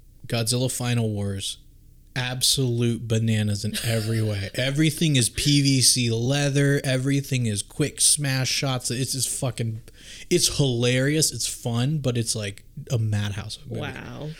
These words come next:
Speaker 1: I would unashamedly say I'd trade it for a third movie in this, this sort of
Speaker 2: Ooh,
Speaker 1: sequence. Yeah.
Speaker 2: okay.
Speaker 1: I, I, it's fun. I know a lot of people like it, but I would trade Final Wars in a heartbeat for a third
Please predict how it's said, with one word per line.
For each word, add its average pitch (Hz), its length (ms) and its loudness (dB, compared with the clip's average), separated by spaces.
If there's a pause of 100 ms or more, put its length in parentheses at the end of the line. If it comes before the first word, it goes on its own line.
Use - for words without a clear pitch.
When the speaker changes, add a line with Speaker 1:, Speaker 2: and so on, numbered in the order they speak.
(320)
Speaker 1:
I 165 220 -2
would 147 380 4 (720)
unashamedly 135 560 4
say 120 180 2
I'd 113 120 0
trade 113 200 0
it 101 120 -8
for 107 120 -4
a 101 60 0
third 101 300 -4
movie 101 340 -8
in 110 80 -8
this, - 320 -8 (200)
this - 140 -8
sort 151 220 -2
of 277 60 -4
Speaker 2:
Ooh, 277 60 -4
Speaker 1:
sequence. - 500 -6
Yeah. - 80 -4
Speaker 2:
okay. 139 300 -8
Speaker 1:
I, 113 160 -2
I, 120 400 -2 (540)
it's - 160 0
fun. 139 380 0
I 123 140 0
know 123 100 2
a 120 80 0
lot 117 100 0
of 110 60 -4
people 117 220 -4
like 110 260 -2
it, 117 340 -2 (120)
but 110 400 -2 (180)
I 113 220 0
would 113 180 -2
trade 110 260 -2
Final 110 340 -2
Wars 107 380 -2
in 113 120 -4
a 107 60 0
heartbeat 110 520 -6
for - 180 -6
a 107 60 -2
third 107 500 -4